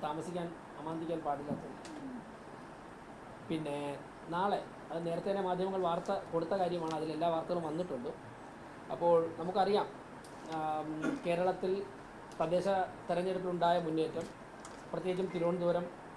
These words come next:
ആ, കൊല്ലം, കോഴിക്കോടൊക്കെ തന്നെ എല്ലാ സ്ഥാപനങ്ങളിലും ബി ജെ പിക്ക് നല്ല മുന്നേറ്റം ഉണ്ടായിട്ടുണ്ട്.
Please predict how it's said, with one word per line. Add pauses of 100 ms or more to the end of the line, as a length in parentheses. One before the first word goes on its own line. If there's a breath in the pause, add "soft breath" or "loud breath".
(420)
ആ, (320)
കൊല്ലം,
കോഴിക്കോടൊക്കെ
തന്നെ (300)
എല്ലാ (140)
സ്ഥാപനങ്ങളിലും
ബി
ജെ
പിക്ക്
നല്ല
മുന്നേറ്റം
ഉണ്ടായിട്ടുണ്ട്.